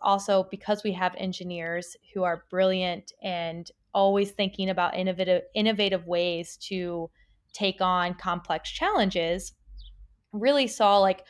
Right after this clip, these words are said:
okay, to combat this, we need it to be appropriate technology that is easy to use,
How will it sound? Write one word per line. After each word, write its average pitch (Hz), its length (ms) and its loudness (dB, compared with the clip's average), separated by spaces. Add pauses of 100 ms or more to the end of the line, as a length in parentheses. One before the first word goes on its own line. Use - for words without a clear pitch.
(200)
okay, 175 420 2 (380)
to - 100 -8
combat 240 520 4
this, 185 260 4
we 202 80 -4
need 185 300 -4 (220)
it 202 200 -4
to 208 120 -4
be 175 480 -10 (680)
appropriate 240 540 -2
technology 190 840 -2 (340)
that 196 140 2
is 185 200 0 (140)
easy 196 340 -4
to 269 160 -12
use, 190 600 -2